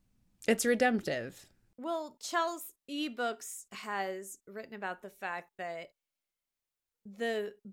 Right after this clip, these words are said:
Speaker 2: bodice ripper, one of the things that might be interesting about the bodice ripper is that it's, uh, it's an interrogation of the idea of a good victim.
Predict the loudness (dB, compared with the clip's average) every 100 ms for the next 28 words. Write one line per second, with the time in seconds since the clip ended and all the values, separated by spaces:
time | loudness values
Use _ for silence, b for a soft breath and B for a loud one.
0 | -2 0 2 0 -2 -4 -4 -4 -4 -2
1 | -4 -8 -12 -12 -10 -10 -10 -10 -10 -14
2 | -14 -12 -10 -8 -10 -10 -8 -6 -6 -8
3 | -8 -10 -8 -8 -8 -10 -10 -4 -2 -2
4 | -6 -8 -6 -6 -6 -8 -8 -10 -12 -10
5 | -12 -16 -20 _ _ _ -10 -10 -6 -6
6 | -6 -6 -6 -8 -4 -2 -2 -4 -6 -8
7 | -8 -4 -2 -2 -4 -6 -6 -8 -10 -8
8 | -8 -8 -12 -12 _ -12 -10 -12